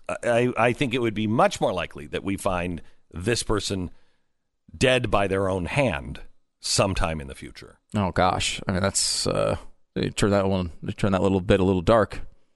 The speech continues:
Speaker 2: I was, I was having some fun with it, and you, you kinda brought it to the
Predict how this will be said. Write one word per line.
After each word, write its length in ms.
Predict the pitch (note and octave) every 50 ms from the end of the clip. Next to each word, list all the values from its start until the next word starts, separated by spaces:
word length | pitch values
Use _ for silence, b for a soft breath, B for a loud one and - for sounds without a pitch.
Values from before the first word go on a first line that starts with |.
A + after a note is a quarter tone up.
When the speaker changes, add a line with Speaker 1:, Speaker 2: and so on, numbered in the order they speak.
| _ _ _ _ _ _ _ _ _
Speaker 2:
I 40 | - E2+ -
was, 200 | F#2 F2+ F2 -
I 60 | G2
was 120 | F#2 F#2+ -
having 160 | A2+ G2+ G2
some 120 | - - F2+
fun 240 | - B2 C3 A#2 G2+
with 100 | F2+ F2+
it, 100 | G2+ G#2
and 80 | F2+ F2+
you, 160 | F2+ F2 F2 F2+ - - _ -
you 80 | -
kinda 160 | - F#2+ F2+ F2
brought 200 | - F#2+ G2 F#2+
it 80 | E2+
to 80 | - -
the 160 | F#2 F#2 D#2+